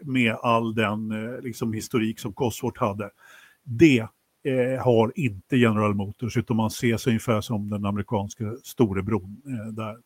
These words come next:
på det sättet. Eh, sen skulle jag säga något mer som <laughs> jag nu tappade helt bort bara för jag skulle berätta om Ford och, och skillnaderna mellan, eh, eh, men, jo,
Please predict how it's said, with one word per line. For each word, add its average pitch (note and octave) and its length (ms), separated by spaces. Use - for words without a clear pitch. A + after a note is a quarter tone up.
på - 60
det G#2 140
sättet. - 320
Eh, A#2 360
sen E3 360
skulle D3+ 220
jag C3 100
säga B2+ 260
något A#2+ 120
mer B2 240
som A#2+ 220
<laughs> - 40
jag A2+ 380
nu C#3+ 140
tappade - 600
helt D3+ 260
bort D#3 320
bara G#2+ 220
för A#2 120
jag A2 80
skulle A#2 360
berätta B2 380
om A2 140
Ford B2 360
och, B2+ 460
och - 100
skillnaderna A#2 540
mellan, A2+ 520
eh, A2 260
eh, A2+ 280
men, B2+ 160
jo, F3 320